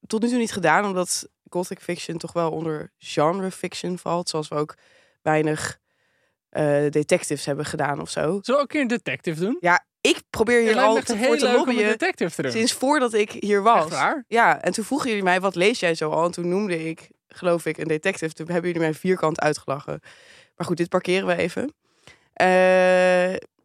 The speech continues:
Speaker 1: Shirley Jackson ben ik wel ook al heel lang mee bekend, omdat zij echt, eh, hele vaste kost is in het Amerikaanse onderwijs. Ik heb één jaar middelbare school daar geda-, gedaan en dan kreeg je dit, kreeg je The Lottery te lezen. Dat is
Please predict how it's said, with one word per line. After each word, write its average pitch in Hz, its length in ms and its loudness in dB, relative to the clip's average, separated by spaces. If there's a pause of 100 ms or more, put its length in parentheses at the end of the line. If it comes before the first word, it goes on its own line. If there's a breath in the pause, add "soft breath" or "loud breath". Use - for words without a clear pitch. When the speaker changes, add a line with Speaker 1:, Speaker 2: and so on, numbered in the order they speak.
(200)
Speaker 1:
Shirley 240 200 2
Jackson 214 400 -2
ben 196 120 2
ik 208 100 0
wel 196 140 -4
ook 196 140 -2
al 190 100 2
heel 185 120 -2
lang 175 140 2
mee 170 100 0
bekend, 165 360 -2
omdat 160 360 -6
zij 165 420 0
echt, - 360 -4 (240)
eh, - 140 -2 (580)
hele 185 280 2
vaste 185 320 -2
kost - 320 -6
is 156 260 -6
in 156 120 -6
het 160 120 -4
Amerikaanse 160 540 -4
onderwijs. 170 640 -4 (480 soft breath)
Ik - 100 -8
heb - 80 -12
één 180 180 6
jaar 180 140 6
middelbare 160 320 2
school - 220 -2
daar 165 180 2
geda-, 143 360 -2
gedaan 156 340 0
en 151 100 -2
dan 165 240 -2 (100)
kreeg 165 220 -2
je 165 80 -6
dit, 160 180 -2
kreeg 165 260 -2
je 165 100 -6
The 156 100 -4
Lottery 156 380 -2
te - 100 -12
lezen. 151 340 -4
Dat 156 100 -8
is - 60 -10